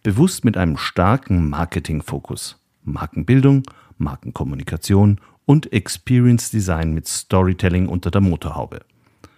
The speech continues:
Daraus wurde dann ein einstündiges Interview mit Uwe von Grafenstein, das ich wieder in zwei Teilen ausspielen werde. Das ist keine bezahlte Werbeepisode für die Geschichten, die verkaufen.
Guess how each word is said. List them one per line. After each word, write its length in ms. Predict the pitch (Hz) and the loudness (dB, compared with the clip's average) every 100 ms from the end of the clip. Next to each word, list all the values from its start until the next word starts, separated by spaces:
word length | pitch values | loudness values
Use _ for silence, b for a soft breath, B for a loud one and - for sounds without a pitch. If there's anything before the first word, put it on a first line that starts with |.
| b b b b b _ - | b b b b b _ 0
Daraus 560 | 123 110 131 202 - | 2 4 4 2 -2
wurde 240 | 135 143 135 | 2 2 4
dann 220 | 123 127 | 4 4
ein 280 | 107 110 - | 4 2 2
einstündiges 840 | 95 117 123 - 107 101 98 87 | 4 4 4 2 4 4 2 -2
Interview 600 | 85 90 90 85 82 82 80 | -2 -2 0 0 2 0 2
mit 320 | 80 78 - | 0 -2 -4
Uwe 260 | 85 82 | -2 0
von 240 | 80 90 98 | 2 2 2
Grafenstein, 720 | - 71 71 76 - 71 65 | 0 -8 -8 -8 -8 -8 -6
das 160 | 71 - | -6 -2
ich 160 | 87 | 0
wieder 200 | 101 104 | 2 2
in 140 | 87 104 | 4 2
zwei 360 | - - 90 | 0 -2 0
Teilen 460 | 110 - 85 85 87 - | -2 -2 -2 0 -2 -4
ausspielen 560 | 80 78 - 76 73 | -8 -8 -10 -10 -10
werde. 300 | 69 90 - - _ _ _ B B B B B B B | -12 -14 -16 -18 _ _ _ B B B B B B B
Das 160 | 127 | 0
ist 140 | 135 - | 0 2
keine 220 | 147 143 | 4 6
bezahlte 480 | 127 - 110 104 95 | 4 4 4 4 4
Werbeepisode 800 | 98 104 87 101 85 85 85 85 | 4 2 0 -2 -2 -2 -2 -4
für 240 | - 92 | -4 -4
die 160 | 82 80 | -4 -10
Geschichten, 800 | 73 - - 82 - - 82 80 | -6 -4 -4 -6 -10 -10 -8 -8
die 120 | 76 | -10
verkaufen. 680 | 87 - - - - - | -10 -8 -8 -10 -14 -20